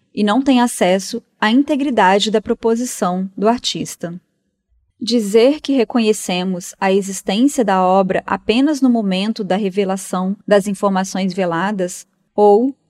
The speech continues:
no ato de empunhar o martelo e quebrar as trancas, seria bastante reducionista. A obra se apresenta de forma fragmentada. É possível captar parcelas significativas da proposição do artista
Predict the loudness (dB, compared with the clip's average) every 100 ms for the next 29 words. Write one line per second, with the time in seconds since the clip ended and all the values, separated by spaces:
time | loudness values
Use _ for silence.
0 | -2 0 2 2 0 0 2 2 2 0
1 | 0 0 0 -2 -4 0 2 4 2 -4
2 | -2 2 4 2 2 2 0 -2 -2 -2
3 | -4 -6 -8 -14 -4 2 4 4 2 0
4 | 0 0 2 2 2 2 0 0 -2 0
5 | -2 -6 -6 -8 -8 _ -4 2 4 4
6 | 4 0 0 0 2 0 0 -4 -2 -2
7 | -2 -2 -2 -2 -4 -6 _ -2 0 2
8 | 2 2 2 0 0 -4 -8 -12 _ -2
9 | 0 -2 -2 -2 -2 -2 -4 -6 -6 -4
10 | 0 0 -2 -6 -10 -10 -4 2 2 2
11 | -2 -4 2 2 2 -2 -2 -2 -2 0
12 | 0 0 -2 0 0 -2 -4 -4 -4 -4
13 | -6 -6 -6 -6 -8